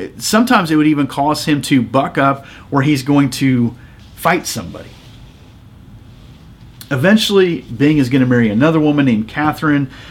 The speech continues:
uh, a, a number of years later, five years later, and they end up having three children. And Gary will admit,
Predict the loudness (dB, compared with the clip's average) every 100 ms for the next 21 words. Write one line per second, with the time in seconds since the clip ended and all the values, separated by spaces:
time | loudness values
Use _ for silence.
0 | -20 -10 -4 -2 -2 -6 -8 -12 -14 -14
1 | -10 -4 2 2 4 0 0 -4 -2 -4
2 | -4 -4 -2 0 -2 0 0 0 0 0
3 | 0 -2 -4 -4 -4 -4 -4 -4 -2 0
4 | 0 2 2 2 2 2 0 -2